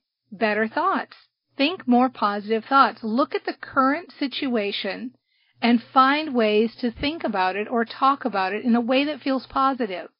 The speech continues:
So whatever your situation is, the easiest way to do a rant is to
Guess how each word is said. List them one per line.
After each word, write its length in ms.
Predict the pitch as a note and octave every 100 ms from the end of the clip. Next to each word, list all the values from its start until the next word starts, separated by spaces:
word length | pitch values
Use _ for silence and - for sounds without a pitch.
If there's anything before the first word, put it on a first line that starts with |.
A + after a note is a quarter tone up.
| _ _ _
So 340 | - F4 D#4+ D#4+
whatever 500 | C4+ E4 - F4+ G#4+
your 180 | G4 C#4+
situation 760 | B3+ B3 - A#3 G3 G3 G#3+
is, 300 | F#3 F#3+ B3 - _ _ _
the 140 | A#3 C#4
easiest 560 | C#4+ D#4+ E4 F4 D#4 -
way 140 | B3+
to 80 | A#3+
do 180 | A#3+ A3
a 80 |
rant 540 | G3+ A3 A#3+ G3 F#3+ - -
is 260 | C4 A#3+ -
to 200 | B3